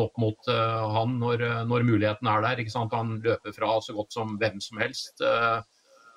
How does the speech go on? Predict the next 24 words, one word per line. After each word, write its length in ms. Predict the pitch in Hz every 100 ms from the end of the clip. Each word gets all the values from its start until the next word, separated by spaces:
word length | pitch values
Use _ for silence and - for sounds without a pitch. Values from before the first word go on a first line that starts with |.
| _
er 340 | 120 104 104 120
en 140 | 117
klassespiller, 640 | 139 - 107 113 104 113 117
eh, 220 | 113 113
rett 160 | 110 107
og 60 |
slett. 240 | 131 123 -
Det 200 | 123 110
vi 140 | 117 110 107
så 280 | 107 - 104
mot, 180 | 104 113 -
eh, 140 | 117 110
Sarpsborg, 600 | 110 98 - - 117 113
det, 220 | 113 104 _ _ -
det 80 | 135
er 140 | 117
jo 80 | 123
den 160 | 113 113
Laioni 400 | 110 101 107 110
vi 120 | 113
så 180 | - 107 98
i, 140 | 110 107 110
i, 340 | - 107 107
eh, 340 | 104 101 104